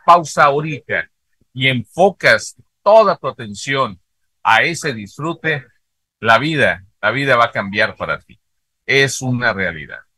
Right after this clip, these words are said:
Bien, mis amigos, vamos a ir a una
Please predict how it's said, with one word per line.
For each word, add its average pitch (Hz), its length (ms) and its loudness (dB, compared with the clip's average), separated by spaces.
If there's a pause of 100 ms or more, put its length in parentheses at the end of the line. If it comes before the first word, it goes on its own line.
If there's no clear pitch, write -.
(400)
Bien, 196 380 4 (240)
mis 143 200 -2
amigos, 202 440 2
vamos 214 360 2
a 202 100 4
ir 240 240 -6
a 175 140 6
una 226 420 2